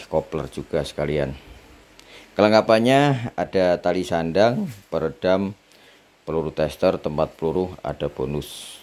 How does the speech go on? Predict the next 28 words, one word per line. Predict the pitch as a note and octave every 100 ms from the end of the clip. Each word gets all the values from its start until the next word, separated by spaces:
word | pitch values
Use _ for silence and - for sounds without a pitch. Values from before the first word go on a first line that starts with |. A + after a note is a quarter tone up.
| -
Seharusnya | E2 D#2+ G2+ A2
bonus | F2+ E2+ -
kaos | E2+ E2
perbakin, | E2+ - D2+ - F#2+
tapi | E2 - F#2
kehabisan | E2+ E2 D#2 F#2
kita, | E2 D2 - D#2
eh, | D#2+ D#2+ - - - - -
kaos | - E2
juragan | - F2 E2 E2+
betil | D2+ D2+ G#2 F2+
ya, | E2 - -
kehabisan, | E2+ E2 E2+ - G#2 A2
jadi | E2+ D2+
kita | D#2+ D#2 F2 D2+
kasih | C#2 - D2 -
kaos | C#2+ C#2+ -
perbakin. | - - - B1+ - C#2 - - _ _ - - - - - - - - - - -
Ini | A#2+
pesanan | - G#2 A2 A#2+ B2
punyanya | - G#2 G2+ G2 G2+ A2+ A#2 - -
Om | A#2+ A2+ G#2+
Wahyudi. | A2 - G#2+ A2 - B2 E2+
Om | F2 F2+ F#2
Wahyudi | F2+ - E2
itu | G#2+
udah | G2+ E2+ E2 D2+ - - _ _ _ _ - _ _
pernah | - F2